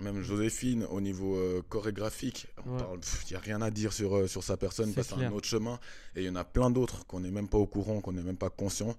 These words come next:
Speaker 1: mais
Speaker 2: Mhm.
Speaker 1: ils ont quand même fait grand pour, euh, pour le hip-hop suisse.
Speaker 2: Ouais,
Speaker 1: Voilà.
Speaker 2: ok, ça marche,
Speaker 1: <laughs>
Speaker 2: cool. Ouais, cool, cool.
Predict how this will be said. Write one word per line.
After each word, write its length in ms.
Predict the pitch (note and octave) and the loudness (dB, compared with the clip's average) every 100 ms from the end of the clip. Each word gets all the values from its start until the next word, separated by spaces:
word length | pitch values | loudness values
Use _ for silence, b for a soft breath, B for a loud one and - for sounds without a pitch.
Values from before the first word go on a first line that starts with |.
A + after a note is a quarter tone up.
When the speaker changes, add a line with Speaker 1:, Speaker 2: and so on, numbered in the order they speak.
| B B | B B
Speaker 1:
mais 60 | C#3 | -2
Speaker 2:
Mhm. 120 | B2+ | 0
Speaker 1:
ils 140 | C#3+ | 0
ont 60 | F#2 | 0
quand 120 | G#2+ | 0
même 280 | G#2+ A2+ G2+ | 2 2 0
fait 280 | - A2 - - - - | 0 0 0 -4 -14 -10
grand 260 | F#2 F#2 G2+ | -6 -4 -2
pour, 240 | - F2+ | -2 -2
euh, 180 | F2+ F2 | -2 -2
pour 160 | - F2 | 0 0
le 120 | F2+ | -2
hip-hop 240 | E2+ F2 | -2 -4
suisse. 320 | - A2 - C3+ | -2 -2 -2 0
Speaker 2:
Ouais, 220 | C3 C3 D3 | 0 2 4
Speaker 1:
Voilà. 120 | D#3+ | 4
Speaker 2:
ok, 160 | C#3+ B2+ | 4 4
ça 160 | A2+ | 10
marche, 180 | B2+ A2 | 10 10
Speaker 1:
<laughs> 120 | G2+ C#3+ | 6 0
Speaker 2:
cool. 160 | B2+ - | -4 0
Ouais, 120 | C#3 C#3 | 2 4
cool, 220 | E3 C3 | 2 2
cool. 160 | C3 | -2